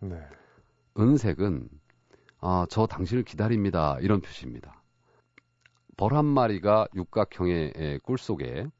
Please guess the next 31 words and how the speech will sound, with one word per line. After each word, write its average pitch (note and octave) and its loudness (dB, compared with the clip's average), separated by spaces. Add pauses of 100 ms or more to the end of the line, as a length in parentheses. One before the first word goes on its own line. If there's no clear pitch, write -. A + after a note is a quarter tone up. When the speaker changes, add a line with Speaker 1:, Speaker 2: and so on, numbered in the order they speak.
(200)
Speaker 2:
벌집 F2 -2
속에 C2 -8
꿀을 A#2+ -6
가득 F2+ -10
채우려면 D#2 -4
무려 C#2+ -4 (160)
팔천 - -4
송이 C#3 -2
정도를 D#2 -4
헤매 G2+ -4
다녀야 C#2+ -10
된다고 C2 -10
그럽니다. A#1 -12
Speaker 1:
그 A#2+ -2
조그만 G#2 -4
육각형 G2 -12
하나를 - 0
Speaker 2:
예, A#1+ -10
Speaker 1:
채우는데. C2 -8
Speaker 2:
예, C2 -10
예. A#1+ -14 (520)
그러면, F#2 0 (500)
어, F#2 0
수정이 D#3+ 2
됐는지 C3+ 2
안 G2+ 2
됐는지를 A#2 0
안 F#2 0
가르쳐주는 C3 -2
꽃들이 B2+ -4 (400)
많다. E2+ -2